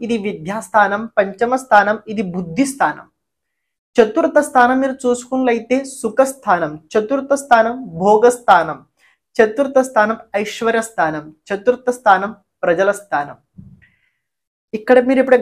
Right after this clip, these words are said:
గమనించండి, ఒక వ్యక్తికి ఎప్పుడు సన్మానం కనుక జరుగుతున్నట్లయితే, ఎప్పుడు ప్రజలు పక్క ఉన్నట్లయితే,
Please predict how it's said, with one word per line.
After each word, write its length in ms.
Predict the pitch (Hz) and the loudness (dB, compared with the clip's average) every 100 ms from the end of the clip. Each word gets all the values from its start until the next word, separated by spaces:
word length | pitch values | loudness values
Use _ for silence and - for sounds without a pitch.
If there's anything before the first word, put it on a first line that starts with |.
| 190 | 2
గమనించండి, 680 | 190 247 269 262 226 156 - _ _ - - | 0 0 -2 -2 -4 -6 -12 _ _ -16 -4
ఒక 120 | 226 196 175 | -2 -2 0
వ్యక్తికి 580 | 214 214 - 285 269 220 - - - 185 240 | -2 -2 -8 -8 -6 -8 -8 -14 -8 0 0
ఎప్పుడు 520 | - _ - 311 320 - - | 0 _ 0 2 4 2 4
సన్మానం 540 | 214 208 233 262 277 262 | 4 4 2 0 0 -2
కనుక 200 | 240 254 208 | 0 -2 0
జరుగుతున్నట్లయితే, 840 | 202 202 214 220 220 196 185 185 175 - 180 202 | 0 0 -4 -2 -4 -4 -6 -6 -8 -8 -6 -6
ఎప్పుడు 380 | - _ 269 277 277 | -6 _ 2 2 4
ప్రజలు 280 | 202 233 247 214 | 4 4 2 0
పక్క 200 | 196 - 226 | -2 -2 -4
ఉన్నట్లయితే, 640 | 214 226 - 190 180 202 | -2 -4 0 -2 -2 -6